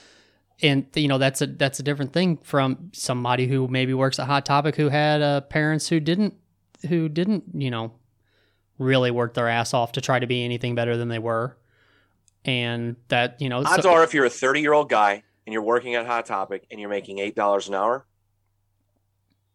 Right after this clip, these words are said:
Speaker 2: your parents are probably shitheads. <laughs> Or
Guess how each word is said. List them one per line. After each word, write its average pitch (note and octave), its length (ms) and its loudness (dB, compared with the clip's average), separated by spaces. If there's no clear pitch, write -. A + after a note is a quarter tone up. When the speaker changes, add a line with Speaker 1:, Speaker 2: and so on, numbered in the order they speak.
Speaker 2:
your G2 140 -10
parents C3+ 520 -4
are F#2+ 100 -8
probably G#2+ 440 -2
shitheads. - 720 -12
<laughs> - 40 -16
Or C#3+ 400 4